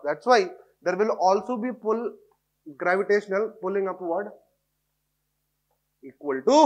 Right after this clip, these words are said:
M G। This is again action, this is again reaction, this is earth।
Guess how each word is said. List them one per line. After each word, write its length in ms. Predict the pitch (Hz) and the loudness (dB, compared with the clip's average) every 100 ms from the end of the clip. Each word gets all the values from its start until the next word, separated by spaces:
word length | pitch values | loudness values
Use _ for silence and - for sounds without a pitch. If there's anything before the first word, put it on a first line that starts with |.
| - - - _ | 4 -4 -20 _
M 120 | - | -20
G। 80 | - _ _ _ _ _ _ | -20 _ _ _ _ _ _
This 120 | 123 | -18
is 100 | 143 | -10
again 320 | 135 131 180 185 | -8 -6 -4 -6
action, 340 | 175 - 202 | -8 -12 -10
this 160 | 147 139 | -10 -12
is 80 | 135 | -14
again 380 | 120 160 240 - - | -6 -4 -4 -6 -16
reaction, 520 | 76 - - - 113 | -20 -20 -20 -20 -20
this 140 | 123 | -20
is 100 | 165 | -18
earth। 280 | 143 - - | -20 -20 -20